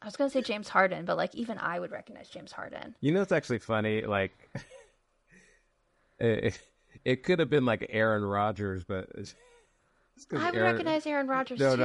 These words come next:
Speaker 2: I'm just
Speaker 1: too.
Speaker 2: saying 'cause Aaron Rodgers, like, could show up, like, all disheveled with a beard and, you know, whatever. But no, it could, like, it's probably, it could be, like, a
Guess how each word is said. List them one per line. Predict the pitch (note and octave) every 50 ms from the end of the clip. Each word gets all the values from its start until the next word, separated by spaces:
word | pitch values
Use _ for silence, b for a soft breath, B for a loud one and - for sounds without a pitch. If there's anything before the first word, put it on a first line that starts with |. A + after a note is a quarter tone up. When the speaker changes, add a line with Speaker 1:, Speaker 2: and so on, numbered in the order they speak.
| B2 A#2+
Speaker 2:
I'm | -
just | C3 B2 -
Speaker 1:
too. | C#3+ C#3+
Speaker 2:
saying | C3 A2+
'cause | B2+ A#2 A#2+
Aaron | B2 A#2 A2+ A2+ A2+ G#2+
Rodgers, | G#2 G#2 G#2 G#2+ G2 G2+ G#2+ F#2 E2+
like, | G#2 G2 F#2
could | - F#2 -
show | - - A2+ G#2+ G2
up, | G2 G2 -
like, | F#2+ F2+ F2+ -
all | F#2 F2+ F2+ E2
disheveled | E2+ F#2+ F#2 - - F#2 F2 D#2+ E2+ E2+ D#2
with | F2 E2+ -
a | F2
beard | D2+ - F2+ E2+ E2+ E2+ E2+ E2+ D#2 C#2+
and, | E2 E2 D#2+ D#2+ D#2+ D#2+ -
you | E2+ E2
know, | D#2 D2+ D2
whatever. | D2+ D2+ D#2 D#2 D#2 D#2 D#2 E2 D#2
But | F#2+ G#2 - -
no, | C#3 C3 B2 A2 G#2
it | G#2+ - C3 -
could, | E3+ F3 F3 - -
like, | - D3 C#3+ B2
it's | C#3+ C#3+ C3+ - - -
probably, | _ - F3 E3+ E3 E3+ D3+ C#3 C3+ B2+ - _
it | C3+ C3
could | - D3 C3 -
be, | C3+ C3 B2
like, | A#2 A#2 G#2 -
a | G#2 G2 F2+ F2 E2+ E2+